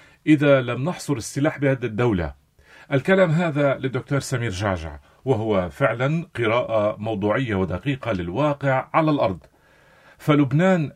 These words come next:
الذي عبر عن انفتاحه على الخليج العربي ودول العالم العربي بأجمعه،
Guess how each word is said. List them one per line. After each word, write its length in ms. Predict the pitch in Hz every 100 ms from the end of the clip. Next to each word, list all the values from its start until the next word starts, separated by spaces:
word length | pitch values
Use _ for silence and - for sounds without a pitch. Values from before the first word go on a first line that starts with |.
| 139
الذي 280 | 135 107
عبر 440 | 120 120 160 143 139
عن 180 | 117 117
انفتاحه 500 | 98 110 151 139 143
على 220 | 127 117
الخليج 440 | 117 - 117 147 120
العربي 480 | 120 120 117 107 - _ _
ودول 680 | 110 104 95 85 98 135 107
العالم 480 | 95 92 120 107 101
العربي 420 | 101 104 110 107
بأجمعه، 600 | 95 117 113 120 120 110